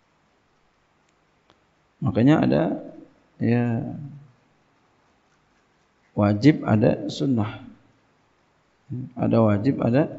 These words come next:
sunnah. Itu nggak, ha-, bukan hal yang mudah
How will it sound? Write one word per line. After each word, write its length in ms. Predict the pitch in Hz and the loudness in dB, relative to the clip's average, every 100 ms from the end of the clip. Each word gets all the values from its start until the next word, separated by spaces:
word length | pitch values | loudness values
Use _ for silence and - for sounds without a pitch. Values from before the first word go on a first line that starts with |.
| - - - _ _ | -18 -20 -20 _ _
sunnah. 480 | - 156 127 107 - | -2 0 0 -2 -2
Itu 320 | - 120 208 - | -4 -2 -2 2
nggak, 220 | 123 113 - - | 2 0 -6 -12
ha-, 200 | 139 131 | -8 0
bukan 320 | 139 131 131 | 2 6 6
hal 200 | 120 127 | 6 6
yang 400 | 127 120 120 123 | 6 4 4 0
mudah 500 | 143 196 196 123 160 | 2 2 4 4 4